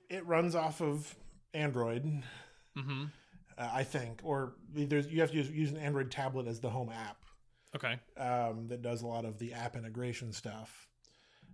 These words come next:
Speaker 1: Uh, and it's not perfect yet. Like, it's, it's a neat
Speaker 2: Yeah.
Speaker 1: thing. It needs to be a lot better.
Speaker 2: Mm-hmm.
Speaker 1: Uh, if you say, like, "Alexa, or,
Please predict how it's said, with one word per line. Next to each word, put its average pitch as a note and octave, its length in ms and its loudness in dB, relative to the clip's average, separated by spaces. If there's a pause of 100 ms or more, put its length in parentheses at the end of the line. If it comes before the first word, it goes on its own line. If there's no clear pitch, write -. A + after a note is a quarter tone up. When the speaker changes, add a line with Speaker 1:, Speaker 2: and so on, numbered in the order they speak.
Speaker 1:
Uh, A2+ 300 -2 (160)
and B2 420 -6 (100)
it's D#3 260 0
not C#3 440 2 (440)
perfect - 560 -6
yet. - 280 -14 (140)
Like, C3 180 -2
it's, D3 200 0 (120)
it's E3 200 2
a D#3 80 6
neat F#3 340 4
Speaker 2:
Yeah. - 60 -6
Speaker 1:
thing. G3 640 2
It D#3+ 160 -8
needs C#3+ 440 2
to D#3 100 -4
be C3+ 160 2
a B2 80 4
lot A#2+ 260 -2
better. C#3 320 -2 (320)
Speaker 2:
Mm-hmm. D#3 220 -2 (680)
Speaker 1:
Uh, C#3+ 120 -4
if D3 120 0
you E3+ 60 0
say, D#3+ 320 4
like, D3 340 2 (140)
"Alexa, D#3 420 4
or, D3 320 4